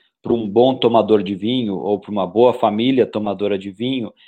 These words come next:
é muito aquém da, da, do consumo médio daquela família, né? E aí, é, entra um elemento muito importante que é o nosso portfólio dentro do e-commerce, em que a gente oferece os quinze por cento de desconto adicionais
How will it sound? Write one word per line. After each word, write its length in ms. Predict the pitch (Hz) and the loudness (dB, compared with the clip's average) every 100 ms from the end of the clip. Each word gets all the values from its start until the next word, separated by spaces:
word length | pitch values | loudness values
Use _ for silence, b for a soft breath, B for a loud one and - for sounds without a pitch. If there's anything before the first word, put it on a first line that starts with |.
| _ | _
é 120 | 110 | 0
muito 320 | 113 127 131 | 2 0 2
aquém 320 | 143 - 127 | 0 2 2
da, 440 | 127 127 123 117 107 | 4 4 4 4 2
da, 460 | 101 110 107 101 | 2 4 6 4
do 160 | 95 110 | 2 -2
consumo 480 | 123 123 - 120 123 | 0 0 0 -2 -2
médio 340 | 117 113 113 | 0 0 0
daquela 340 | 123 120 120 117 | -2 0 0 0
família, 480 | - 135 104 92 - - | 0 -2 -2 -8 -12 -10
né? 220 | 104 107 b b b - | -8 -8 b b b 2
E 100 | 139 | 4
aí, 460 | 135 170 208 139 - | 6 4 2 0 2
é, 240 | 120 120 | 4 4
entra 280 | 127 147 151 | 2 -2 -4
um 60 | 143 | 0
elemento 380 | 131 131 123 | 0 0 -4
muito 280 | 123 151 - | -4 -4 -4
importante 680 | 165 127 117 151 170 180 160 | -4 -4 0 0 0 -2 -10
que 200 | - 131 | -2 4
é 200 | 123 139 147 B _ | 4 4 0 B _
o 140 | - 139 | -6 -2
nosso 380 | 135 135 - - | 0 0 -2 -2
portfólio 680 | 147 139 - 135 135 135 | 0 0 2 4 4 2
dentro 300 | 127 131 131 | 0 0 -2
do 120 | 123 | -6
e-commerce, 680 | 135 135 120 123 135 139 - _ _ - | -6 0 2 2 0 -8 -14 _ _ -10
em 140 | 135 | -4
que 100 | 135 | 2
a 80 | 131 | 2
gente 300 | 123 131 131 | 2 -2 -2
oferece 720 | 131 127 110 110 110 120 110 _ | 0 4 6 4 2 -4 -8 _
os 180 | 117 - | -12 -8
quinze 340 | 123 120 117 | -6 -6 -6
por 180 | - 117 | -6 -6
cento 280 | 117 113 110 | -6 -6 -4
de 160 | 117 | -6
desconto 420 | 107 - 117 113 | -6 -8 -8 -2
adicionais 680 | 110 - 117 107 104 113 - | -4 -2 -4 0 2 0 -2